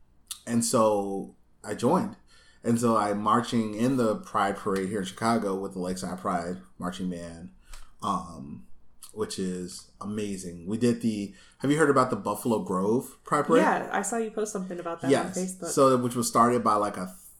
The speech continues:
Speaker 1: twelve, thirteen-year-old.
Speaker 2: Yeah,
Speaker 1: Oh my
Speaker 2: yeah.
Speaker 1: God. It was amazing.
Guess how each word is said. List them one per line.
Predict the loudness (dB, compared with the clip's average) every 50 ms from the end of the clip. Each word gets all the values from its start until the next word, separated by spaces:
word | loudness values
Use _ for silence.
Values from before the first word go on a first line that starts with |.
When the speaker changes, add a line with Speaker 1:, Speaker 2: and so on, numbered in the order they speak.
| _ -6
Speaker 1:
twelve, | 2 4 6 6 6 4
thirteen-year-old. | 2 0 2 2 2 2 2 2 2 2
Speaker 2:
Yeah, | 2 2 2 0 -2 -4 -8 -14 -20 -12 -4
Speaker 1:
Oh | 2 2 4 4
my | 4 2
Speaker 2:
yeah. |
Speaker 1:
God. | 0 -2 -2 -6 -8 -2
It | 0 0
was | 0 0
amazing. | -2 -6 -6 -8 -8 -12 -12 -16 -16